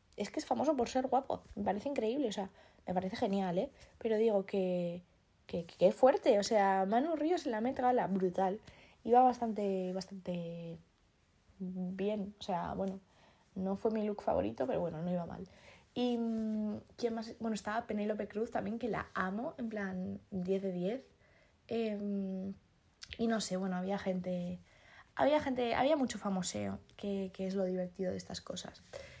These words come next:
Y, mm, bueno, estoy fatal con, con Robert Pattinson y Suki, en plan, mm,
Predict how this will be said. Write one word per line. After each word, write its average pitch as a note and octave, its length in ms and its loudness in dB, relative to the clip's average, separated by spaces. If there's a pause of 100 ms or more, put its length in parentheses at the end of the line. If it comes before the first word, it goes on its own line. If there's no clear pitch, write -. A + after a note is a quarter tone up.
(180)
Y, A3 680 -2
mm, G3 400 -2 (100)
bueno, A3 260 4
estoy G#3+ 280 4
fatal G3+ 760 4 (960)
con, G#3 1160 4
con G#3+ 240 2
Robert G#3 280 4
Pattinson G3+ 640 0
y G3 120 -2
Suki, A#3 540 -4
en F#3+ 80 -6
plan, F3 260 -2
mm, F3+ 380 -6